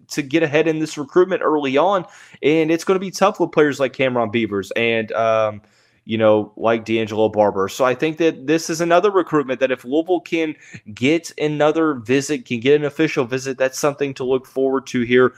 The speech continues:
Uh, but at this point in time, it seems like the Cardinals are on the outside looking in.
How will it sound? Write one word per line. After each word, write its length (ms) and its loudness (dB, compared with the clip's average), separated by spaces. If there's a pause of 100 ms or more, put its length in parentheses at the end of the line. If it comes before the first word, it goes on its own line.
(280)
Uh, 240 6
but 180 2
at 80 -2
this 140 -2
point 200 -2
in 60 -10
time, 240 0
it 60 -10
seems 240 -8
like 200 -2
the 80 -10
Cardinals 380 -2
are 180 0
on 200 0
the 140 -8
outside 480 0
looking 360 -4
in. 240 -10